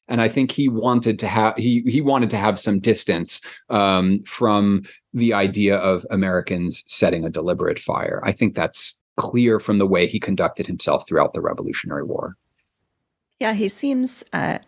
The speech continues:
Speaker 2: obviously he's well regarded as a, a general and a military leader, but he seems so politically savvy too. <laughs>
Speaker 1: Yeah, sure. I mean, you, you know, you look at the correspondence, he's spending the entire war writing to governors, writing to congressmen.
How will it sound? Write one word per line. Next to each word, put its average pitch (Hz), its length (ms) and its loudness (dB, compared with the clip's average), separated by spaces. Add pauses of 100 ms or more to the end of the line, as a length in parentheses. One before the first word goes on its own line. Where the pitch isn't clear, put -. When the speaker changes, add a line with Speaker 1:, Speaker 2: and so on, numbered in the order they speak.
Speaker 2:
obviously 165 840 -2
he's - 500 -4
well 190 240 -2
regarded 185 400 -2
as 165 180 -4
a, 170 220 0
a 180 100 0
general 170 500 0
and 175 220 -2
a 165 40 -2
military 165 440 -2
leader, 160 260 0
but 180 120 -2
he 214 60 0
seems 320 300 -2
so 226 280 -2
politically 175 520 -4
savvy 147 420 -2
too. 147 400 -2 (180)
<laughs> 285 120 -2 (520)
Speaker 1:
Yeah, 143 420 2
sure. 190 360 0
I 104 60 2
mean, 120 160 2
you, 120 200 0
you 135 80 0
know, 123 60 2
you 113 160 2
look 139 180 -2
at - 60 2
the 190 80 -4
correspondence, 160 840 0
he's 160 180 -4
spending 175 280 0
the 170 100 4
entire 170 340 0
war 165 320 4
writing 104 320 4
to - 100 -6
governors, 156 640 2
writing 104 300 2
to 98 100 -4
congressmen. 147 840 2